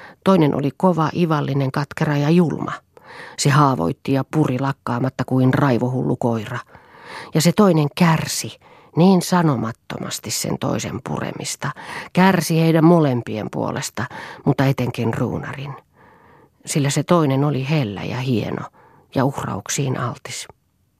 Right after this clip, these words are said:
Näin kului aika näiden molempien vihamielisten sielujen alituisessa mielettömässä taistelussa.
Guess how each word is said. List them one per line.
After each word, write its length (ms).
Näin 240
kului 360
aika 340
näiden 300
molempien 580
vihamielisten 720
sielujen 540
alituisessa 800
mielettömässä 720
taistelussa. 800